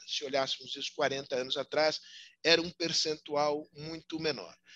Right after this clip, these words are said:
Agora, essa fotografia do conjunto, ela tanto revela quanto esconde,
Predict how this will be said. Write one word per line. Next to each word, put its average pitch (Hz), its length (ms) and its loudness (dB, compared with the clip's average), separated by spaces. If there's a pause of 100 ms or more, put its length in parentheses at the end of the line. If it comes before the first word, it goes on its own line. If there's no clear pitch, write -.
(240)
Agora, 190 240 6
essa - 360 8
fotografia 175 960 -2
do 156 140 -10
conjunto, 170 840 -6 (480)
ela 185 1300 8 (640)
tanto 254 260 4
revela 220 600 6
quanto 214 500 0
esconde, 214 840 0